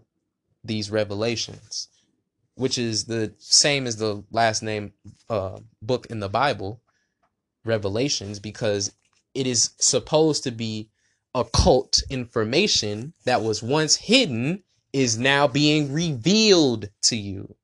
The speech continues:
Okay? So there is no spooky,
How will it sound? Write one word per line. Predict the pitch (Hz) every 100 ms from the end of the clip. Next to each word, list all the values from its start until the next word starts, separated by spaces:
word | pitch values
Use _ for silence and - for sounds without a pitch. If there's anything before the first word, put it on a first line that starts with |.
| _ _ _ _ -
Okay? | 107 107 127 127 165 - _ _ _ _ _ _ _ _ _ _ _ _ _
So | - - 110 107 101 _ _ _ _ -
there | 123 147
is | 143 131
no | 147 143
spooky, | 135 - - - 196 180 170 170 160 151 139